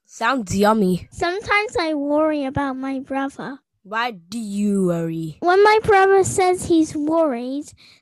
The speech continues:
Speaker 2: then I get worried. 'Cause
Speaker 1: Okay.
Speaker 2: he's worried a bo-,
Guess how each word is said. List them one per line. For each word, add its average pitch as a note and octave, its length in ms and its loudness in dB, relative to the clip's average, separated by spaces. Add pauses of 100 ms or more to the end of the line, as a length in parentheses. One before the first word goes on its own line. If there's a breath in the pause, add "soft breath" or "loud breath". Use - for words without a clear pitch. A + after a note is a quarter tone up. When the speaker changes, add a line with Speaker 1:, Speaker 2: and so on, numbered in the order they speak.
(120)
Speaker 2:
then D4 400 -6
I C4+ 260 -8
get A#3 300 -18
worried. A#3+ 580 -14 (260)
'Cause D4+ 140 -8
Speaker 1:
Okay. C#4 480 -2
Speaker 2:
he's D4 80 -12
worried C#4+ 420 0
a B3+ 60 -6
bo-, C4+ 240 -10